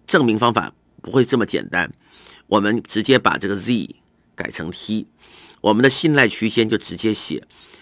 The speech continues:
X bar 减掉 T二分之阿尔法乘上 sigma，我们改成 S 根号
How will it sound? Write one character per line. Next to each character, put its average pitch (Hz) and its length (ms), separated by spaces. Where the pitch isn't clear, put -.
X - 420
bar 123 380
减 95 320
掉 107 340
T 135 400
二 160 180
分 117 180
之 107 140
阿 - 140
尔 110 80
法 - 220
乘 104 260
上 113 280
sigma， - 500
我 90 80
们 98 100
改 95 140
成 90 240
S - 420
根 127 180
号 120 420